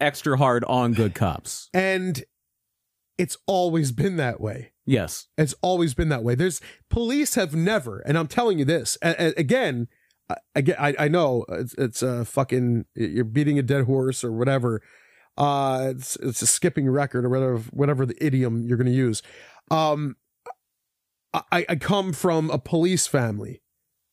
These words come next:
Speaker 2: you know?
Speaker 1: Mm-hmm.
Speaker 2: Grandfather is chief of police. Uncle was a cop. Fucking my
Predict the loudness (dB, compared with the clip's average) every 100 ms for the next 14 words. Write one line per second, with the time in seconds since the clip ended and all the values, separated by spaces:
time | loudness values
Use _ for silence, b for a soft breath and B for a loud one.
0 | _ _ _ _ -2 0 -2 -4 _ _
1 | _ 0 2 0 -4 _ _ -2 -2 0
2 | 0 2 0 0 0 -2 -2 -6 -6 -6
3 | -10 -10 _ _ _ _ 0 2 2 2
4 | 0 -6 -10 -10 -16 _ _ _ _ -20
5 | -2 0 2 0 2 2 0 -4 -2 0
6 | 0 0